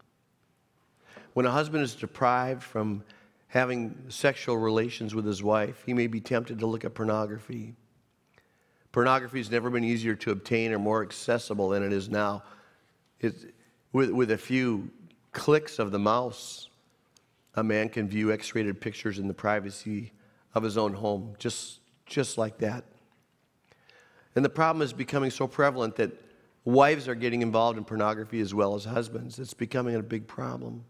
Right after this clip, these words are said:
for women as well. And so Christians, stop depriving your spouse from sex. Even worse than pornography, when a spouse is deprived sexual, sexually, the reality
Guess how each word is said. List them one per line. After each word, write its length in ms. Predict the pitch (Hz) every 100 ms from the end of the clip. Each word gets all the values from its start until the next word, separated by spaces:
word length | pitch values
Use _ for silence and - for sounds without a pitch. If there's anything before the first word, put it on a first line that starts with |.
| _
for 120 | -
women 320 | 127 117 113 110
as 120 | 110
well. 380 | 110 117 107 - _ _ _ _ _ _ - _
And 80 | 113
so 100 | 120
Christians, 440 | - 151 147 123 113
stop 280 | 127 135
depriving 440 | - - 123 123 120
your 100 | 104
spouse 480 | - 120 139 117 -
from 260 | - 123
sex. 600 | 117 - 127 - - - _ _ _ _ _ - - - - -
Even 260 | 127 147
worse 220 | 151 156 151
than 160 | 131
pornography, 840 | 131 120 117 147 139 - 107 107 120 - _ _ _ _ _ _ _
when 180 | 127 120
a 80 | 107
spouse 480 | - 113 123 139
is 140 | 127 104
deprived 640 | - - 120 117 110 -
sexual, 640 | - - 147 - 107 104 104 -
sexually, 540 | - - 151 - 110 107
the 160 | 110
reality 800 | 107 113 110 123 151 156 117 104